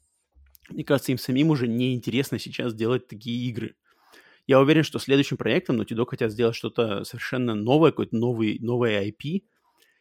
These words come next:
И я надеюсь, что это будет не ш-, не в такой, не в реалистичной стилистике, то есть не... Может быть, это будет, конечно, третий ли-, от третьего лица экшен-адвенчер, но это не будут вот опять люди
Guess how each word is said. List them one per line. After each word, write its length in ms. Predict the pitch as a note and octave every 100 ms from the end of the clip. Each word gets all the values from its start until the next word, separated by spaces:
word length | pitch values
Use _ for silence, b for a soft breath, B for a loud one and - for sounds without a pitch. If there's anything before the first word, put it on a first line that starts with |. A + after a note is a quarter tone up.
| _
И 100 | -
я 240 | C3 A#2 C3
надеюсь, 360 | A#2+ C3 D#3
что 120 | - A#2
это 100 | G#2
будет 300 | A#2+ A#2 A#2
не 200 | A#2+ B2
ш-, 120 | -
не 260 | C3+ C3+ C#3
в 80 | -
такой, 240 | - C3
не 200 | A#2 B2+
в 60 | B2+
реалистичной 640 | B2+ B2+ - D#3+ - C3
стилистике, 540 | - A2+ D3 - C3
то 100 | - A2
есть 160 | -
не... 340 | B2+ B2+ C#3 B2
Может 240 | C3 C#3+
быть, 100 | D3
это 80 | C#3+
будет, 160 | D3
конечно, 340 | - - A#2+ A2+
третий 400 | G2+ C3+ C3 G#2+
ли-, 160 | A2
от 180 | - A2+
третьего 280 | B2 B2 A2+
лица 260 | G#2+ - B2
экшен-адвенчер, 720 | B2 - G#2+ A2 G3 - A#2+
но 300 | A#2 C#3 C3+
это 120 | C3
не 120 | C3
будут 300 | B2+ D#3+ C#3+
вот 160 | A2 - _ _ _ _ _ _
опять 420 | - - G#2 - _ _ _ _ _
люди 640 | A#2+ D3 G3+ G3+ F#3+ F#3